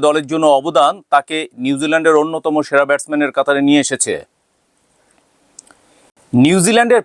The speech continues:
প্রাক্তন অধিনায়ক এবং মিডল অর্ডার ব্যাটসম্যান মার্টিন ক্রো সাতাত্তরটি টেস্ট ম্যাচে সতেরোটি সেঞ্চুরি করেছেন। তার মোট রান পাঁচ হাজার চারশো চুয়াল্লিশ এবং গড় পঁয়তাল্লিশ।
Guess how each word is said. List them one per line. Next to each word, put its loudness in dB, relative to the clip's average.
প্রাক্তন 2
অধিনায়ক 0
এবং 0
মিডল 0
অর্ডার 0
ব্যাটসম্যান 0
মার্টিন 0
ক্রো 2
সাতাত্তরটি -4
টেস্ট 0
ম্যাচে 0
সতেরোটি 0
সেঞ্চুরি 0
করেছেন। -2
তার 4
মোট 2
রান 4
পাঁচ 4
হাজার 2
চারশো 0
চুয়াল্লিশ 0
এবং -4
গড় 4
পঁয়তাল্লিশ। 0